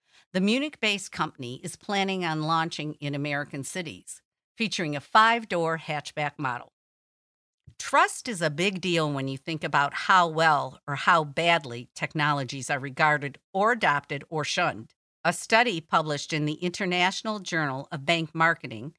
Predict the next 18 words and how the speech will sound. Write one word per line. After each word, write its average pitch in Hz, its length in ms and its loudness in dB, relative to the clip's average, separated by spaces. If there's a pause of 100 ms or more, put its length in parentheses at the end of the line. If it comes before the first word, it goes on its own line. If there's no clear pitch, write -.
(140)
examines 269 580 0
the 247 100 -4 (100)
faith 208 300 -2
that 170 100 -4
customers 180 540 -4
have 185 280 2
in 156 240 -4
A 185 160 -2
I 165 180 4
generated 151 760 -4
investment 143 600 0
advice, 120 580 -10 (400)
and 180 100 4
the 180 80 4
level 220 380 6
of 214 140 -2
trust 214 500 2
declines 220 800 -2